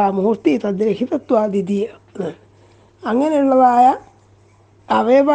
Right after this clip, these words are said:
ഭിന്നമായിരിക്കുന്ന, തൊട്ട് കാണിക്കാനാവുന്നതായ ഒരു രൂപമൊന്നുമില്ലാത്തവനാണ്. അതുകൊണ്ട് ഭഗവാൻ അമൂർത്തിയാണ്, മൂർത്തി ഇല്ലാത്തവനാണ് അർത്ഥം. ഇത് വേറെ ചില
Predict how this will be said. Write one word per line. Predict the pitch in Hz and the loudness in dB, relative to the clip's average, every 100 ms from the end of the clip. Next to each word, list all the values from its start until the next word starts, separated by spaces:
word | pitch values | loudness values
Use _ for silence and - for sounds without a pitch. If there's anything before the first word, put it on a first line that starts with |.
| 302 - | -2 -6
ഭിന്നമായിരിക്കുന്ന, | - 240 247 240 240 240 202 247 262 - _ _ - - - | -4 0 2 2 2 2 0 0 -2 -6 _ _ -20 -14 -4
തൊട്ട് | 233 226 | -2 2
കാണിക്കാനാവുന്നതായ | 277 262 240 233 226 226 233 240 226 214 214 233 - _ _ _ _ _ - | 2 4 4 2 2 2 2 2 2 4 6 4 2 _ _ _ _ _ -2
ഒരു | 311 294 | 2 6
രൂപമൊന്നുമില്ലാത്തവനാണ്. | 277 269 277 269 233 220 214 196 170 165 - | 6 4 2 2 2 0 -2 -4 -4 -8 -14
അതുകൊണ്ട് | - 311 285 | -6 -4 -2
ഭഗവാൻ | 214 226 302 - _ _ - | 0 0 -4 -10 _ _ -4
അമൂർത്തിയാണ്, | 220 262 294 - 254 - - - - - _ - | 2 2 2 0 -2 -2 -12 -20 -20 -20 _ -4
മൂർത്തി | 240 262 - | -2 0 0
ഇല്ലാത്തവനാണ് | 262 220 214 214 202 208 | 0 -2 -4 -4 -6 -8
അർത്ഥം. | 226 - - _ _ _ _ _ _ _ _ _ _ _ _ _ _ - | -14 -20 -20 _ _ _ _ _ _ _ _ _ _ _ _ _ _ -4
ഇത് | 311 | 0
വേറെ | 302 302 339 | 2 2 2
ചില | 302 | 4